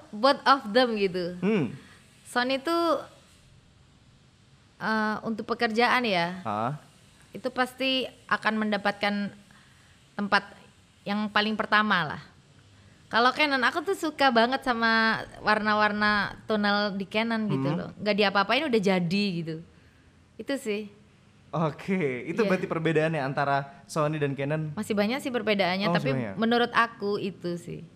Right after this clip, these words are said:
Speaker 2: Oke, dan lanjut. Yang kedua, ada available light or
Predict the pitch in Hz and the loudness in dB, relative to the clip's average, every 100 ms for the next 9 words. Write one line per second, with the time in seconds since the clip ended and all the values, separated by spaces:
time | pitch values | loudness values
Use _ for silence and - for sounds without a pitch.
0 | - 156 147 127 127 147 113 110 139 196 | -4 0 0 -2 -6 -6 -4 -4 0 0
1 | 170 196 214 - - - 160 175 190 208 | 2 0 -2 -4 -20 -16 -2 0 4 4
2 | 214 - - - - _ _ - 143 143 | 4 -2 -18 -20 -20 _ _ -2 2 4
3 | 143 143 - - - - - _ - - | 4 2 -2 -16 -20 -20 -20 _ -20 -6
4 | 156 175 170 160 175 175 - - 143 143 | -2 0 2 4 4 2 -6 -2 0 -2